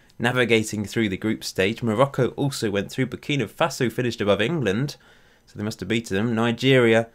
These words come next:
also through. Cameroon through, top of their group. Zimbabwe through. This is very successful. Congo through as well. Senegal, Algeria,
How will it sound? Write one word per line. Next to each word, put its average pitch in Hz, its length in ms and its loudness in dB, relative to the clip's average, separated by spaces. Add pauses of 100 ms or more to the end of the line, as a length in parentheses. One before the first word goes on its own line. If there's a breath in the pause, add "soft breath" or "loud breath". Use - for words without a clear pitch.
(260 soft breath)
also 117 420 0
through. 123 320 -2
Cameroon 127 560 2
through, 117 220 -2
top 113 180 -6
of - 40 -20
their 110 100 -2
group. 127 200 -4
Zimbabwe 117 760 4
through. 113 480 0 (100)
This - 180 -6
is 92 80 -4
very 131 240 2
successful. - 800 -4 (400 soft breath)
Congo 120 420 4
through 113 220 -2
as 98 120 -4
well. 127 460 4 (220 soft breath)
Senegal, 127 840 2
Algeria, 120 840 4